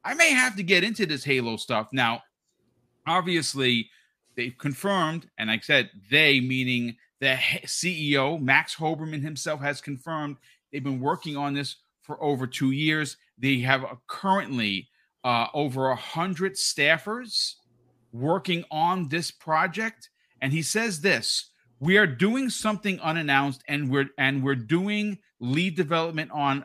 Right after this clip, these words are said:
that unannounced thing. From conception to design, it's something big and new for the franchise, but I can't say any more about that." And this is what he finishes off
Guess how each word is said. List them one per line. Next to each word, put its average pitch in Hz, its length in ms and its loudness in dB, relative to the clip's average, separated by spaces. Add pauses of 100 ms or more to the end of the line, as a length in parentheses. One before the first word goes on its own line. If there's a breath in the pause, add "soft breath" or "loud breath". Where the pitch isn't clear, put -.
that 147 300 0
unannounced 139 680 0
thing. 113 340 -2 (360)
From 151 160 0
conception 180 600 -2
to - 160 -14
design, 135 680 2
it's 139 180 -8
something 143 440 -4
big 135 380 2
and 135 220 -2
new 147 180 2
for 135 120 -10
the 123 100 -6
franchise, 120 800 -2 (280 soft breath)
but 117 80 -6
I 104 100 -2
can't 131 400 0
say 135 200 2
any 131 160 0
more 123 200 0
about 117 360 -2
that." 104 260 0 (360 soft breath)
And 113 160 0
this 151 200 0
is 147 100 -6
what 160 160 0
he 156 80 2
finishes 151 480 -4
off 143 240 0